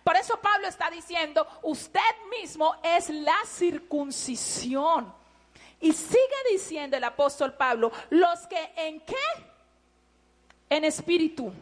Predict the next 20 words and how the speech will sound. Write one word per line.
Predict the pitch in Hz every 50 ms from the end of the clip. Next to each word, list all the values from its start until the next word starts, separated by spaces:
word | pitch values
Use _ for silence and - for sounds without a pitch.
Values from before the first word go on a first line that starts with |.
| - - _ _ -
Dígalo | - - 247 254 339 339 349 339 339
vo-, | 302 302 302 -
en | 311 302 302 -
voz | 311 294 311 302 - -
alta, | 294 285 285 - - 220 -
"Los | 262 302 330 339 311 320 -
que | - 339 330
en | 330 330
espíritu | 311 311 - - - 440 440 427 415 392 - - - 359 349 381 392 - - - - - - -
servimos | - - - - 339 311 311 294 285 220 285 370 392 415 427 453 480 480 508 508 - - - - - - _ _ _ -
a | 220 214 208
Dios". | 202 220 220 202 175 - - - - - _ _ _ _ _ _ _ _
Uy, | - 302 285 269
hermanos, | 208 208 202 208 202 202 196 190 -
tremendo. | - 214 196 180 190 202 196 185 - 175 - _ _ _ _ _ - - - -
No | - 262 294 311
servimos | - 330 320 302 233 262 294 320 339 339 - - 269
en | 226 226
la | 214 185 -
carne. | - 196 202 190 202 185 185 160